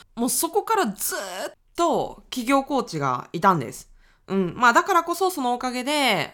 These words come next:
結構速いスピードでね、そのファーストキャッシュっていうのも副業始めて三ヶ月目の時だったし、えー、三十万円達成した時も、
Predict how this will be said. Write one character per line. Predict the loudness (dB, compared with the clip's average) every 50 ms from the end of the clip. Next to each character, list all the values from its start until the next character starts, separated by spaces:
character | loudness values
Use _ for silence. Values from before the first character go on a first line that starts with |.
| -8 -8
結 | -8 -4 0
構 | 0 0 0 0 -2 -4 -8 -6
速 | -4 -2 0 0
い | 0
ス | -2 -6 -8
ピ | -8 -8
ー | -6
ド | -4 -4
で | -4 -4
ね、 | -2 -2 -2 -2 -4
そ | -6 -6 -4
の | -4 -4 -4 -4
フ | 0 0
ァ | 2 2
ー | 0
ス | 0
ト | -4 -4 -4
キ | -4
ャ | -4
ッ |
シ | -2 -4 -4
ュ | -4
っ |
て | -4 -4
い | -4
う | -2
の | -2 0
も | 0 2 2 2 0 -2
副 | -4 -4 -4 -2
業 | 0 0
始 | 0 0 -2 -4
め | -4 -6
て | -6 -6
三 | -6 -4 -4
ヶ | -4 -4
月 | -6 -6 -6 -6 -6
目 | -6 -4 -4
の | -6 -6 -8
時 | -10 -12 -12
だ | -12
っ | -12 -12
た | -14 -12
し、 | -6 -4 -2 -2 -2 -4 -6 -10 -18 -20 -20 -20 -10 -6
え | -4 -4
ー、 |
三 | 0 0 0 0 0
十 | 0 -2
万 | 0 0 0
円 | 0 0
達 | -2 -4 -4 -4
成 | -6
し | -6
た | -6 -8
時 | -10 -8 -8 -6
も、 | -4 -2 0 0 0 -2 -2